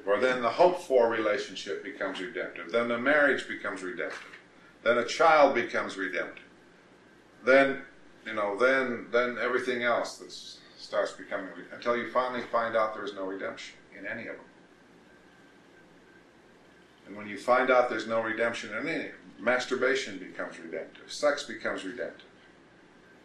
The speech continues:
Marriage becomes redemptive. Marriage becomes redemptive. Marriage becomes redemptive. <laughs> I mean, d-, I mean, that's, don't you believe?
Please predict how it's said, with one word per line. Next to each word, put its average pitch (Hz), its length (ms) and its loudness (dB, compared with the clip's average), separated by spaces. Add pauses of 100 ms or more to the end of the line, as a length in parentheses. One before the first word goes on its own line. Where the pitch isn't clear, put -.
(1200)
Marriage 127 480 10
becomes 104 340 -6
redemptive. 98 480 -6 (260)
Marriage 269 440 8
becomes 113 340 -2
redemptive. 90 440 -6 (140)
Marriage 123 460 4
becomes 95 380 -4
redemptive. 87 420 -8 (120)
<laughs> 233 100 -6 (3750)
I 160 60 -8
mean, 285 260 -2
d-, 277 60 -4
I 285 80 -4
mean, 294 140 -2
that's, - 220 0
don't 294 240 -4
you 277 60 -10
believe? - 480 -2